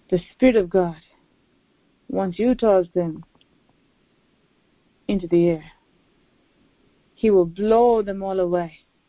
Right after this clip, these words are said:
He will scatter them away. You can't even find them anymore.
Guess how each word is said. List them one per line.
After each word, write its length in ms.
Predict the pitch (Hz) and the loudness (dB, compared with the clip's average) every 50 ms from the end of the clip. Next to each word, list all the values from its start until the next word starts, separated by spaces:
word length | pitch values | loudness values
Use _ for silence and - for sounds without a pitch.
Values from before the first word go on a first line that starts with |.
| _ _ _ _ _ _ _ _ _ _ _ _ _ _ _ _ _ _ _ _ _ _ _ _ _ _ _ _ _ _ _ _ _ _ _ _ _ _ _ _ _ _ _ _ _ | _ _ _ _ _ _ _ _ _ _ _ _ _ _ _ _ _ _ _ _ _ _ _ _ _ _ _ _ _ _ _ _ _ _ _ _ _ _ _ _ _ _ _ _ _
He 160 | _ - - 185 | _ -8 -6 -4
will 120 | 175 175 - _ _ | -4 -6 -8 _ _
scatter 400 | _ - 220 208 214 220 220 220 | _ -4 -2 -2 0 0 0 0
them 360 | 202 202 190 180 165 156 165 _ _ _ _ _ _ _ _ _ _ _ _ _ _ _ _ _ - - - | 0 0 -6 -8 -10 -14 -16 _ _ _ _ _ _ _ _ _ _ _ _ _ _ _ _ _ -20 -18 -12
away. 340 | - 180 185 185 175 170 - _ _ _ _ _ _ - | -6 -4 -4 -4 -4 -8 -12 _ _ _ _ _ _ -20
You 60 | - - | -10 -6
can't 180 | 208 196 180 | -4 -2 0
even 240 | 170 165 160 156 156 - - | 0 0 -2 -2 -6 -6 -2
find 280 | - 190 214 233 220 185 | -2 0 2 2 0 0
them 160 | 175 165 160 | 0 2 2
anymore. 400 | 160 160 156 156 156 156 160 | 2 2 0 0 -4 -8 -10